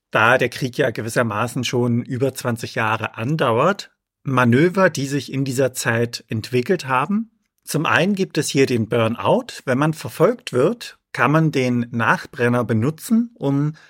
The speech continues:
aus der Angriffsreichweite des Gegners herauszukommen. Sobald dies geschehen ist, dreht man sich um hundertachtzig Grad wieder zurück,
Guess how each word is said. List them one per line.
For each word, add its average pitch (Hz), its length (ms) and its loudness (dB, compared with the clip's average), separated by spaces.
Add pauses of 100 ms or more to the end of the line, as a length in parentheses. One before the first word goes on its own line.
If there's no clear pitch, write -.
(240)
aus 160 280 2
der 147 160 4
Angriffsreichweite 147 1200 0
des 123 240 -6
Gegners 135 720 -2
herauszukommen. 151 920 -4 (320)
Sobald 127 480 2
dies 170 200 -2
geschehen 165 480 0
ist, - 560 -8 (300)
dreht 165 280 2
man 170 140 2
sich 135 180 -2
um 127 160 -4
hundertachtzig 135 680 -2
Grad 123 400 2
wieder 127 220 0
zurück, 170 640 -2